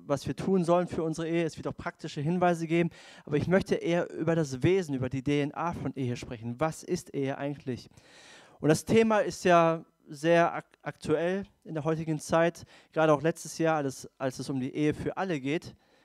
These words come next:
ging. Aber ich werde meine Perspektive aus der theologischen Sicht geben. Ich will nicht politisch reden, was ich davon denke oder so, sondern was denkt Gott sich über Ehe?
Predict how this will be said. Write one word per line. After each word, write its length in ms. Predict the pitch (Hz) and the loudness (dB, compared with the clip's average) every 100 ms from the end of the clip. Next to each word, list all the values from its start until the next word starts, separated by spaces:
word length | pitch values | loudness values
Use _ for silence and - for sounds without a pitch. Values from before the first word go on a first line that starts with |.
| - | -12
ging. 400 | 139 160 214 220 _ _ _ _ _ _ _ | -2 2 2 0 _ _ _ _ _ _ _
Aber 520 | 143 156 160 160 151 - - _ _ _ _ | -2 4 4 4 0 -10 -20 _ _ _ _
ich 200 | - 143 | -8 2
werde 320 | 175 175 - - | 4 4 0 -20
meine 300 | - 156 156 | -6 -2 0
Perspektive 560 | 151 165 - 151 180 170 | 0 -4 -4 -8 -4 -2
aus 100 | 147 | -2
der 100 | 147 | -4
theologischen 640 | - 151 147 185 156 - 117 | -4 -2 0 -2 -4 -6 -8
Sicht 260 | 117 - | -8 -8
geben. 280 | - 120 110 | -8 -6 -6
Ich 180 | 127 123 | -8 0
will 200 | 151 143 | 4 4
nicht 180 | 147 147 | 4 2
politisch 500 | - 139 190 202 - | 0 2 2 0 -2
reden, 380 | 180 185 180 165 | -2 -2 -2 -6
was 140 | 143 | -8
ich 60 | 135 | -10
davon 300 | 135 135 131 | -12 -8 -2
denke 300 | 160 190 196 | -2 0 0
oder 200 | 180 180 | 2 2
so, 220 | 180 196 - - - - - _ | 2 2 0 -20 -20 -20 -20 _
sondern 460 | - 143 180 165 | -2 0 0 0
was 440 | 147 202 - - - _ _ _ - | 2 2 0 -12 -18 _ _ _ -4
denkt 240 | 160 160 | -2 0
Gott 240 | - 165 - | 2 0 0
sich 480 | - 160 151 123 - _ | -8 -8 -8 -12 -16 _
über 300 | 339 143 156 | -2 0 0
Ehe? 340 | 180 156 107 | 0 -4 -6